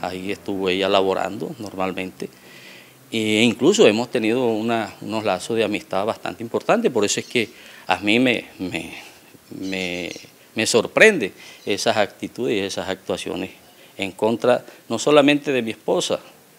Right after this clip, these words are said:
sino de cualquier persona que fuera, Juliet. Es que si es una mujer,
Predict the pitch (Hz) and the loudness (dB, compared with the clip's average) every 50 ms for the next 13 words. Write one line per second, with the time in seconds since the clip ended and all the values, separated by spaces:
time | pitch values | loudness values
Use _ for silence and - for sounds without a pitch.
0 | - - - - - - 127 120 143 156 165 156 - 139 113 - - 175 170 - | -20 -20 -20 -10 -4 -2 2 4 6 6 6 6 6 6 6 4 2 -2 0 2
1 | 185 160 - 175 170 180 175 - 151 - - 175 175 - 127 117 117 117 113 117 | 2 4 4 4 2 2 2 0 -2 0 2 4 4 4 4 2 2 2 0 2
2 | 143 160 127 - - - - - - - - - - - 131 - 170 - - 156 | 2 2 2 0 -2 -10 -20 -20 -20 -20 -20 -10 -8 -6 -2 0 2 4 6 6
3 | 151 147 160 156 151 147 147 131 110 117 127 139 147 143 143 143 | 6 6 6 6 6 6 4 2 2 2 2 2 2 2 2 0